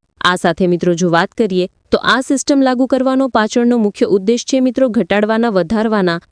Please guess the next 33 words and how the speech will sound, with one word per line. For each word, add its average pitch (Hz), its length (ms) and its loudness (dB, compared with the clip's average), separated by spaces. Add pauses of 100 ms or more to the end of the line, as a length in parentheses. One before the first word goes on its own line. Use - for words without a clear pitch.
અને 196 180 2
ટોલ 220 280 2
પ્લાઝા 226 380 0
પર 247 220 -2
ભીડ 202 360 0
છે 226 240 0
એ 214 40 0
મિત્રો, 202 300 0
જોવા 196 280 2
મળશે. 165 400 -2 (220)
આ 180 120 0
પહેલા 180 320 2
ગાંધીનગરમાં 240 760 2
જો 302 140 2
વાત 247 200 0
કરીએ 175 380 0 (260)
તો 208 80 4
હવે 214 240 2
પછી 302 320 2
શર્યાત 240 460 0 (120)
આધારિત 208 480 0 (100)
પણ 196 120 0
આ 180 220 0
સાથે 190 280 -2
તમે 185 260 0
જેટલી 226 360 0
મુસાફરી, 247 600 0
આ 208 160 0
સાથે 226 300 0
જેટલી 202 320 -2
તમે 220 220 0
મુસાફરી 196 560 0
કરશો 240 480 0